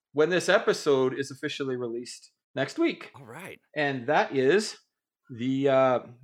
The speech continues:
Speaker 1: movie, and I believe Game Hubs on Newgrounds, when you click on the links at the top there for movie and games, are getting an overhaul.
Speaker 2: Ooh.
Speaker 1: Now, when you go there, you're not gonna see those really old school tiny icons with the hard to read text. You're gonna see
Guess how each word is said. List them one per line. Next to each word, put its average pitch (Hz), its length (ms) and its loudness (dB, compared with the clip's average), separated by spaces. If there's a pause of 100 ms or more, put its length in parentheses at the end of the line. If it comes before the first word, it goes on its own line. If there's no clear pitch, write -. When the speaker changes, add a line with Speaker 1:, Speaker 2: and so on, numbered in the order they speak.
Speaker 1:
movie, 135 520 -2
and 143 300 -4
I 135 80 -4
believe 156 420 -6
Game 214 300 -2
Hubs 131 400 -6
on 127 220 -4
Newgrounds, 143 560 -4
when 143 120 -8
you 131 80 -12
click 156 200 -6
on 147 100 -2
the 139 80 -4
links 165 220 -6
at - 80 -20
the - 120 -4
top 165 160 4
there 175 140 -2
for 160 100 -14
movie 151 240 -6
and 139 100 -8
games, 180 340 -6 (320)
are 214 100 6
getting 165 260 0
an 170 80 -2
overhaul. 175 680 0
Speaker 2:
Ooh. 262 400 -8
Speaker 1:
Now, 170 200 4
when 214 120 0
you 185 60 -6
go 208 220 4
there, 156 160 4
you're 156 240 2
not 185 180 4
gonna 170 140 -4
see 185 200 -10
those 156 240 -2
really 165 280 -2
old 156 220 -2
school 165 280 -2
tiny 151 440 -4
icons 165 720 -2
with 127 180 -16
the 117 160 -2
hard 156 220 2
to 139 60 -8
read 147 220 -8
text. 175 360 -2
You're 170 100 -2
gonna 185 140 -2
see 160 520 -6